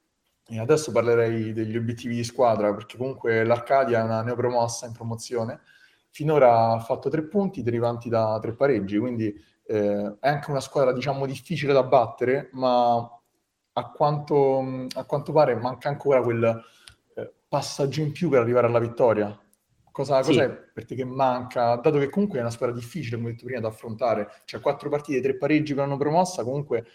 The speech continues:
Speaker 1: fa capire che è una squadra solida, ma manca quella per arrivare ai tre punti.
Speaker 2: Sì, diciamo che sicuramente fino ad ora, fino ad ora abbiamo appunto,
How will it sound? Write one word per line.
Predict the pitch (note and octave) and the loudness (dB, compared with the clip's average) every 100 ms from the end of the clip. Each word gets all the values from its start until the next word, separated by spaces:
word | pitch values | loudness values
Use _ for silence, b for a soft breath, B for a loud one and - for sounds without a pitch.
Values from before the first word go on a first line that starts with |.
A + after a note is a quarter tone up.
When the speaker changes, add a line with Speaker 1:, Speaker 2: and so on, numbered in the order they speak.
| b | b
Speaker 1:
fa | - | -4
capire | B2 C3 B2+ | -2 -2 -2
che | B2 | -2
è | |
una | A#2+ | -2
squadra | A#2+ A#2+ | -2 -2
solida, | A#2+ D3 A2+ A2 G#2 - | 2 2 2 0 -4 -4
ma | B2 B2 - | -2 -2 -2
manca | C3 C3 B2+ C3 | -2 -4 -4 -6
quella | C#3 B2+ C3 C#3 D3 D3+ - | -2 0 2 4 4 2 -6
per | A2+ A2 | -4 0
arrivare | A2 G#2+ G#2+ A2 A2+ A2+ | 2 2 2 2 2 0
ai | |
tre | A2+ A2+ | 0 -6
punti. | A#2 G2+ A2 G#2+ _ _ B B B B B | -10 -12 -12 -20 _ _ B B B B B
Speaker 2:
Sì, | - C#3 | -2 0
diciamo | C3 G3+ D3 | 2 0 0
che | A#2 | 0
sicuramente | A#2 B2+ C3 C#3 A#2+ | 0 0 0 -2 -6
fino | A#2 | -4
ad | A#2 | 0
ora, | B2 B2 B2+ - | 0 2 0 -2
fino | - A#2+ | -4 -2
ad | |
ora | B2+ A#2 | 2 0
abbiamo | G#2+ G#2+ G#2+ | 0 -4 -6
appunto, | G#2+ A2 G#2+ G#2 - | -6 -8 -6 -8 -10